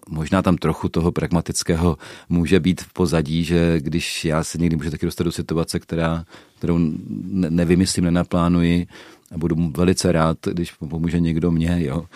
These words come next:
Ale v prvé řadě pomáhám proto, protože ten člověk to potřebuje. Ale myslím si, že to asi, to mě, jako, to asi s tím souhlasí, ten mun-, nevím, eh, je potřeba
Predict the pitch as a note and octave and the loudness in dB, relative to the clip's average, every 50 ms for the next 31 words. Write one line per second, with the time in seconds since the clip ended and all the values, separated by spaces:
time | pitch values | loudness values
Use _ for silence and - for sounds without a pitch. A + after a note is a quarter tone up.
0 | - - - - E2+ E2+ D#2 - F#2 F2 F2+ F#2 F2 F2 E2+ F#2 F#2 - - F2+ | -18 -14 -6 -2 -2 -2 0 2 4 4 4 4 4 2 2 2 2 2 2 0
1 | F2 E2+ E2+ F2 F2+ F2 - E2+ - - F#2 D#2 E2 E2 - - F2 E2 - F2+ | 0 2 2 2 2 0 0 -2 -2 -2 -2 -2 -2 -2 -2 -2 -2 -2 0 -2
2 | F2 E2+ - G2 F2+ - E2 - - - F#2 C#2 B1 A#1 A#1 C2+ F2+ _ - - | -2 0 0 -2 -2 -2 -4 -6 -4 -4 -4 -4 -4 -6 -8 -10 -12 _ -20 -20
3 | - - - F2 F2+ F#2+ G2 - - A2 - - F#2+ A2 G2+ - - G2+ G2 G2 | -20 -6 -2 2 4 4 4 4 4 2 2 4 4 4 4 4 4 2 2 2
4 | - - - G#2+ G2+ G2+ G2 F#2 - - _ - - - G#2 A2+ A2+ A2+ F#2 G2 | 2 4 6 6 6 6 4 2 -2 -10 _ -14 -8 -4 -2 0 0 0 0 -2
5 | G2 F#2+ - A2 G#2 G2+ F#2 - F#2 F#2 - - - - - G#2 G2+ - D#2+ D2+ | -4 0 2 2 2 2 2 -2 -6 -6 -6 -4 -4 0 2 2 2 2 2 2
6 | E2+ G2 - - F#2 - E2 D2+ C#2+ C2+ B1 - - C2 C2 C#2+ G2 G2+ G2+ F#2 | 2 2 2 2 2 2 2 2 2 0 -2 -4 -6 -6 -4 -2 0 0 0 -2
7 | - - - - - - - - - D#2 E2 E2+ E2 E2+ E2 D#2+ D#2 - - E2+ | -6 -12 -18 -18 -18 -18 -16 -10 -6 -2 0 2 2 2 2 2 0 -2 -2 -2
8 | F2 F2 E2 - F2+ - - G2+ F2 G2 | -2 0 0 -2 -2 -2 0 2 2 2